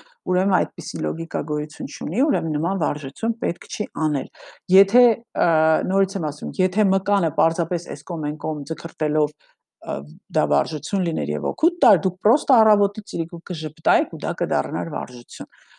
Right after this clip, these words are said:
Չկա այդպիսի բան։ Փնտրեք լոգիկան, եթե լոգիկան, ը, չեն բացատրում, ուրեմն լոգիկա չկա, առանց լոգիկայի ոչինչ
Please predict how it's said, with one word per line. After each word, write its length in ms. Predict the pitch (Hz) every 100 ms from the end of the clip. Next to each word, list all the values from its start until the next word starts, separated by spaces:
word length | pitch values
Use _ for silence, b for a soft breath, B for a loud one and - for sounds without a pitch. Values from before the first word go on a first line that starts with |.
| -
Չկա 280 | - 180 233
այդպիսի 560 | 214 - - 156 - 156
բան։ 260 | 139 214 b b b _
Փնտրեք 440 | 185 175 202 202
լոգիկան, 600 | 170 156 165 - 156 175 180
եթե 300 | 160 147 156
լոգիկան, 600 | 151 156 160 165 165 165
ը, 140 | - 160 156 156
չեն 320 | - 190 196
բացատրում, 640 | 190 190 214 202 - 233
ուրեմն 340 | - 156 165 147
լոգիկա 420 | 147 147 - 156
չկա, 380 | - - - 214 254 b b _
առանց 300 | 165 170 165
լոգիկայի 540 | 160 147 165 170 185 220
ոչինչ 360 | 151 - 196